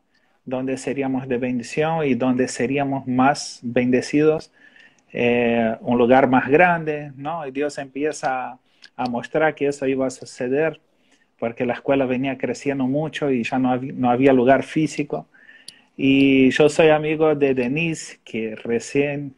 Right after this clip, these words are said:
se conectó. Hola, Denise, ¿cómo estás? Y charlando, Denise vive en Varsovia, Polonia, ¿no?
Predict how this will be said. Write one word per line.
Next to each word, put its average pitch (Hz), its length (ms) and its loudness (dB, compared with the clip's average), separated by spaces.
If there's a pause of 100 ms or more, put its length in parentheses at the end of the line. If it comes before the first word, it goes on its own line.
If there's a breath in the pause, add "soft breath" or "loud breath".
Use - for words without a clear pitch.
se - 240 -8
conectó. 120 540 -2
Hola, 127 220 2
Denise, 127 480 -4
¿cómo 120 220 -6
estás? 147 400 -2 (840 soft breath)
Y 175 200 2
charlando, 185 600 2
Denise 165 600 -2
vive 165 600 -2
en 120 480 -4
Varsovia, 147 720 0 (320)
Polonia, 139 560 -2 (100)
¿no? 175 280 -4